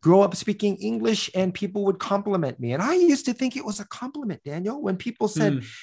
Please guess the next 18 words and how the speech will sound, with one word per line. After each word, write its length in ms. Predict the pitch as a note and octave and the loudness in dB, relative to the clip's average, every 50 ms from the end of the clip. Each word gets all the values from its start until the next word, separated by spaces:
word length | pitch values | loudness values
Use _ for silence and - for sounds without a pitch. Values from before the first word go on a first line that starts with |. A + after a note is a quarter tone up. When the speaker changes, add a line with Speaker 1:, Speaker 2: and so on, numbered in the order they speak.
| - - _ - | -20 -18 _ -10
Speaker 1:
"Alex, 420 | C#4 F4 G#4 G#4 - - - - | -4 -2 0 0 0 0 -2 -4
you, 160 | C#4+ G#4+ - - - | -8 -10 -12 -14 -12
you 220 | - G3 A#3+ F#4 | -6 -4 -4 -2
speak 400 | G#4 - - - - - - - | -4 -6 -8 -10 -12 -14 -6 -4
like 120 | - A#3 - | -2 -2 -2
white 280 | - A2 F3 C4 D#4+ - | -2 -2 -2 -2 -2 0
people. 320 | - F#3+ - - F#2 D#2 - | -2 -4 -4 -4 -8 -8 -6
Speaker 2:
<laughs> 800 | G#2+ - - - - - - - - - - E3 - - F#3 E3 | -6 -6 -6 -6 -6 -6 -6 -8 -10 -10 -10 -6 -2 -2 -2 0
Speaker 1:
Well, 100 | G#3+ A#3+ | 2 4
your 160 | F#3+ G3+ C4+ G4+ | 6 6 6 6
English 300 | G#4+ G#4 G#4 G4+ - - | 6 8 6 6 4 2
is 120 | B3+ G#3 - | 0 0 0
so 160 | - G3 F3 | 0 0 0
good." 260 | - - E4 D#4+ - | 0 -2 -4 -2 0
And 140 | - E3 F#3 | 0 2 2
this 160 | B3+ D4 - | 2 0 -2
is 60 | - - | -2 -2
from 180 | - E3+ D#3+ | -2 -2 0